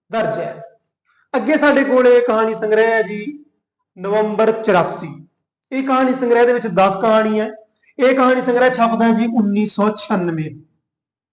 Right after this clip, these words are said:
ਉੱਨੀ ਸੌ ਛਿਆਨਵੇਂ ਨੂੰ ਇਹ ਕਹਾਣੀ ਸੰਗ੍ਰਹਿ ਛਪਦਾ ਹੈ।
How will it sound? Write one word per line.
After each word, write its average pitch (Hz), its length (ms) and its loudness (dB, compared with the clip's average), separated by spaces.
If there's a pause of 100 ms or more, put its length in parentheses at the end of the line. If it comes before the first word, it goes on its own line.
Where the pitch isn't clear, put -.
(480)
ਉੱਨੀ 220 220 0
ਸੌ 240 120 -2
ਛਿਆਨਵੇਂ 220 400 2
ਨੂੰ 220 100 6
ਇਹ 220 60 2
ਕਹਾਣੀ 214 200 -2
ਸੰਗ੍ਰਹਿ 220 280 -2
ਛਪਦਾ 220 320 -2
ਹੈ। 233 80 2